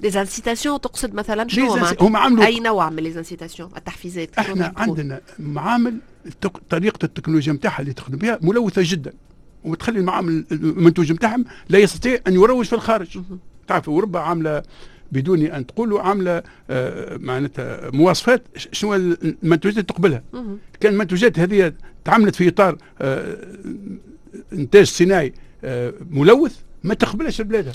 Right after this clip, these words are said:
Speaker 1: هنا تقصد أستاذ عادل هنتاتي التحفيز ينجم يكون مالي أو ما نعرفش شنو ال-،
Speaker 2: جميع
Speaker 1: الشكل
Speaker 2: م-،
Speaker 1: نتاعو
Speaker 2: إيه.
Speaker 1: لفتح أسواق جديدة للمؤسسة
Speaker 2: بالضبط،
Speaker 1: هذه
Speaker 2: هذا شنو نحبوا
Speaker 1: وترجيحها
Speaker 2: إحنا.
Speaker 1: على الإكسبانسيون
Speaker 2: إحنا
Speaker 1: معناتها.
Speaker 2: شنو نحبوا هيك، شنو نحبوا حتى مش بيمشوا لأفريقيا إحنا، باش نمشوا لأفريقيا؟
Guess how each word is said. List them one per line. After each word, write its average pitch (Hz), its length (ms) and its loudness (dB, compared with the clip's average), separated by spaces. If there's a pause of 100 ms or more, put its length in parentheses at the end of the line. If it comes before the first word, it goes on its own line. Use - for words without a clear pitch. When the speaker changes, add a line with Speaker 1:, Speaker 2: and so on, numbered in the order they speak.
(100)
Speaker 1:
هنا 233 220 -4
تقصد 226 420 -4
أستاذ 208 280 -2
عادل 196 260 -2
هنتاتي 226 440 -2
التحفيز 226 680 -2 (280)
ينجم 196 240 0
يكون 180 220 -4
مالي 320 680 4
أو 165 240 -2
ما 156 80 -6
نعرفش 185 240 -2
شنو 175 160 0
ال-، 170 80 0
Speaker 2:
جميع 247 260 6
Speaker 1:
الشكل - 240 0
Speaker 2:
م-، - 20 -2
Speaker 1:
نتاعو 311 260 4 (260)
Speaker 2:
إيه. 302 320 0
Speaker 1:
لفتح - 540 -4
أسواق 254 380 -2
جديدة 277 360 2
للمؤسسة 247 420 0
Speaker 2:
بالضبط، 240 180 2
Speaker 1:
هذه 208 140 2
Speaker 2:
هذا 285 40 6
شنو 262 100 4
نحبوا 320 140 0
Speaker 1:
وترجيحها 302 220 2
Speaker 2:
إحنا. 240 160 4
Speaker 1:
على 269 200 2
الإكسبانسيون 214 640 -4
Speaker 2:
إحنا 156 160 -2
Speaker 1:
معناتها. 240 180 0
Speaker 2:
شنو 240 120 -2
نحبوا 247 260 4
هيك، 269 120 -2
شنو - 120 -12
نحبوا 254 200 -6
حتى - 160 -6
مش 247 140 0
بيمشوا 220 240 -2
لأفريقيا 226 380 -2
إحنا، 123 200 -8
باش 233 180 0
نمشوا 262 220 -4
لأفريقيا؟ 175 420 -8